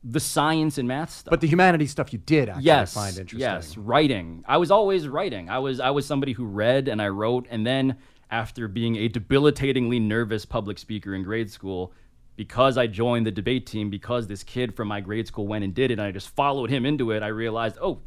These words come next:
Speaker 1: shit, I can speak as well on top of that."
Speaker 2: And so you're on this, you're on this bullet train toward a certain kind of traditional success, which is
Speaker 1: Totally.
Speaker 2: what you thought you, which is what, if I would have asked you, is what you would have said you wanted.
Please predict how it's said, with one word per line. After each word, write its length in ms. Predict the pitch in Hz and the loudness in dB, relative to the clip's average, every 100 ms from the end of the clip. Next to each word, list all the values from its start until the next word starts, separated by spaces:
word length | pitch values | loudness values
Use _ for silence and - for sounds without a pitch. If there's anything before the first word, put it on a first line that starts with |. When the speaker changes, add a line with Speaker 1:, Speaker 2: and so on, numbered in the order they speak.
| - | -18
Speaker 1:
shit, 320 | - 180 185 | -8 -4 -4
I 100 | 117 | -6
can 260 | 127 139 123 | -6 -6 -6
speak 340 | - 170 - | -6 -8 -8
as 100 | 98 | -8
well 320 | 160 107 - - | -4 -4 -6 -10
on 120 | 107 | -6
top 180 | 131 - | -6 -8
of 80 | - | -14
that." 160 | - - - - - | -20 -20 -20 -20 -8
Speaker 2:
And 140 | 185 185 | -6 -4
so 100 | 214 | -4
you're 200 | 196 - | -4 -2
on 300 | 196 247 233 | 0 0 0
this, 400 | 175 - - - _ _ _ _ - | -2 -4 -10 -16 _ _ _ _ -2
you're 200 | 156 214 | 2 4
on 140 | 196 | 4
this 140 | 147 - | 2 -2
bullet 400 | - 160 160 - | 2 2 2 -2
train 540 | 101 92 87 85 82 - - | -6 -4 -6 -10 -12 -16 -14
toward 680 | - 120 120 113 110 101 90 - - - - - - | -8 -2 2 2 2 -2 -8 -14 -20 -20 -20 -20 -6
a 100 | 127 | -4
certain 340 | - 143 127 123 | -2 -4 -4 -4
kind 280 | 117 117 | -2 -2
of 100 | 107 | -4
traditional 640 | - 98 123 117 - 95 87 | -8 -8 -2 -2 -4 -8 -10
success, 680 | 82 - - - - - - _ _ _ _ - | -14 -14 -14 -14 -16 -20 -20 _ _ _ _ -6
which 160 | 120 110 | -2 0
is 80 | 127 | 0
Speaker 1:
Totally. 60 | |
Speaker 2:
what 120 | - | 0
you 80 | 143 | 0
thought 340 | - 143 - 117 | 2 4 4 2
you, 300 | 113 110 - _ _ _ _ - - | -6 -6 -10 _ _ _ _ -20 -8
which 180 | 143 151 | -4 -2
is 100 | 156 | 4
what, 220 | 208 165 | 4 4
if 100 | 175 | 4
I 120 | 180 | 6
would 80 | 170 | 6
have 80 | 151 | 2
asked 360 | 151 175 156 127 | 0 -4 -4 -8
you, 100 | 113 | -8
is 100 | 101 | -6
what 140 | 110 | -8
you 80 | 110 | -6
would 100 | 107 | -8
have 80 | 95 | -8
said 220 | 110 98 | -8 -8
you 100 | 90 | -8
wanted. 540 | 87 104 101 - - | -8 -8 -10 -14 -20